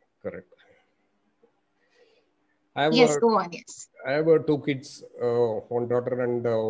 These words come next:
Speaker 1: one, uh, son as well. That's how I, we do, right? So we have, uh, covered a lot,
Speaker 2: Okay.
Speaker 1: you have covered a lot of, uh, things. I, uh, I'm also learning from you certain, uh, <laughs> points. Let me inculcate, uh,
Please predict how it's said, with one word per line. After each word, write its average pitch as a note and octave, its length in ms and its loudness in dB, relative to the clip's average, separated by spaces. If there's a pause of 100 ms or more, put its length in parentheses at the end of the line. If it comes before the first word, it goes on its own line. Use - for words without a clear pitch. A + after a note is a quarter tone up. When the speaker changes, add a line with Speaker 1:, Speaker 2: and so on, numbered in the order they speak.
Speaker 1:
one, A2+ 220 -6
uh, G2 1000 -6
son C3 240 0
as A#2+ 160 0
well. A2 200 -4 (540)
That's C#3+ 140 0
how G#3 160 6
I, F3+ 80 8 (340)
we D3+ 120 4
do, C#3 220 0
right? C#3 200 0
So E3+ 80 2
we D3+ 140 4
have, D#3 260 6
uh, A#2 300 4 (160)
covered E3 300 4
a D3+ 40 2
lot, B2+ 220 0
Speaker 2:
Okay. E3 100 -10
Speaker 1:
you C3 140 2
have C3 100 0
covered E3+ 240 2
a E3 120 2
lot C#3 100 6
of, D#3 120 2
uh, C#3 200 6
things. E3+ 360 -2
I, C3 240 2
uh, G#3 100 4 (120)
I'm A#2+ 300 2
also D3 240 4
learning D3 400 2
from C3 240 0
you D3 300 2
certain, B2 380 0
uh, A#2+ 560 -2
<laughs> - 60 -20
points. B2+ 280 -4
Let B2 180 2
me C3+ 260 0
inculcate, B2 720 -4
uh, A2+ 80 -6